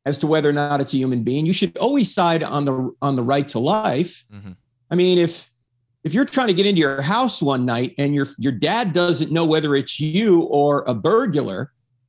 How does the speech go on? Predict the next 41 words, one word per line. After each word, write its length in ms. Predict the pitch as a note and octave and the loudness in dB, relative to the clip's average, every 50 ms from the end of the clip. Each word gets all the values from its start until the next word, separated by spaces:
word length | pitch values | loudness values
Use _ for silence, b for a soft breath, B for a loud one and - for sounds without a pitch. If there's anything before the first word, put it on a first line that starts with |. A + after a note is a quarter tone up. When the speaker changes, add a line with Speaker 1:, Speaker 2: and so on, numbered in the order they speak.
| _ _ _ | _ _ _
Speaker 1:
should 160 | - G#3+ G3+ | 0 2 4
he 100 | C4+ C#4+ | 4 4
just 360 | B3 B3+ C4+ A#3 - - - - _ _ _ _ _ _ _ _ _ _ _ _ | 2 2 2 2 2 0 -6 -12 _ _ _ _ _ _ _ _ _ _ _ _
shoot 600 | - - - - - B3 C4+ D4+ F4 F4 - - _ _ _ _ _ _ - - _ _ - - _ _ - - | -8 -6 -4 0 2 4 6 6 4 4 2 -6 _ _ _ _ _ _ -20 -20 _ _ -20 -20 _ _ -12 -4
and 160 | E3 E3+ E3+ | -2 0 2
ask 380 | F3 G3 G#3+ G3 - - _ - | 2 2 0 -2 -4 -10 _ -4
questions 460 | A#3 A3+ A3 G3+ - A3+ G#3 E3+ F3 | 0 0 0 0 0 -2 0 0 2
later? 280 | G3+ G#3+ A#3+ B3+ C4+ B3+ | 2 2 2 2 0 2
Or 100 | F#3 F3+ | 2 2
should 160 | F3 G3+ - - | 2 0 -2 0
he 260 | F#3 F3+ A3 C4+ A3 | 2 4 4 2 2
positively 840 | F#3+ A3 A#3+ B3+ B3+ B3+ B3 G3 A3 F3+ A3+ A3 F#3+ G3 F#3+ F3+ | 2 0 0 0 0 0 0 0 2 2 2 2 2 2 2 2
identify 840 | E3+ D#3+ D#3+ E3 C#3+ G3+ G3+ G#3 F#3+ - - E3+ E3+ D#3 D3+ D3+ D3 | 0 0 -2 -2 0 0 0 0 0 -2 -2 -2 0 2 2 0 2
that 160 | C3+ C#3+ C#3+ | 0 0 0
it's 200 | C#3 C3 - - | 0 0 0 0
you 200 | D3 G3 B3+ B3 | 0 2 2 2
coming 340 | - - F3 C#3+ C#3 C#3 C3+ | 2 0 -2 -2 -2 -4 -4
through 180 | - C#3 C#3+ B2+ | -4 -4 -2 -2
the 80 | C3 | -2
door 440 | B2 A2+ C3+ C3+ C3+ C#3 C#3+ B2+ - - | -2 0 0 2 2 2 0 0 -2 -4
and 180 | C3 C3 C3 C3 | -4 -2 -2 -2
not 180 | C#3+ D#3 - | -2 -4 -4
some 280 | - - D#3 C3+ B2 G2+ | -4 -4 -2 -2 -2 -2
thief? 420 | - E3+ C3+ F#2 - - - - _ _ _ | -2 -2 -2 -2 -6 -14 -20 -20 _ _ _
Speaker 2:
Yeah. 220 | A2 A2 G#2+ F#2+ F#2 | _ -6 -6 -4 -2
Speaker 1:
Right? 360 | - - C3+ - E3 F3 - - - - A#2 | -4 -4 -2 -2 -4 -4 -4 -8 -14 -14 -10
Speaker 2:
In 80 | A#2 A#2 | -10 -8
an 80 | A#2 | -8
Speaker 1:
He 60 | A#2+ | -8
Speaker 2:
argument. 340 | C3 C#3+ C#3+ C#3 E3+ B3 C4+ | -10 -10 -4 -2 0 0 2
Speaker 1:
would 220 | C#4+ C4+ F#3+ F#3+ F#3+ | 2 0 0 0 0
positively 720 | F#3+ F#3 G3+ G3 E3+ F3 E3 - F#3+ F#3 D#3 F3 E3+ D#3+ | 2 2 2 2 2 0 0 0 0 0 2 2 2 4
identify 640 | D3+ C#3+ C#3 A#2+ E3 F3 F#3 F3+ E3 E3 D3 C#3+ C#3+ | 2 2 0 0 0 0 0 -2 0 0 0 2 2
it 120 | C3 F#2+ | 0 -2
was 240 | A#2+ B2 A#2 G2 A2+ | -2 -4 -4 -2 0
you 240 | C#3+ G#3 A#3+ G3+ D#3 | 0 2 4 4 2
before 380 | B2+ B2+ A#2+ - C#3+ C#3 C3 | 2 -2 -4 -2 0 0 0
he 60 | B2 A#2+ | 0 -2
shot, 420 | - - G3 F#3 E3 A2+ - - - | -2 -2 0 0 0 -2 -4 -6 -6
right? 360 | A#2+ A#2 A#2 C3 D#3 F3 F3 | -4 -2 0 2 0 0 0
Speaker 2:
Mm-hmm. 240 | G#2+ G#2+ G#2+ G2+ | -4 -10 -12 -14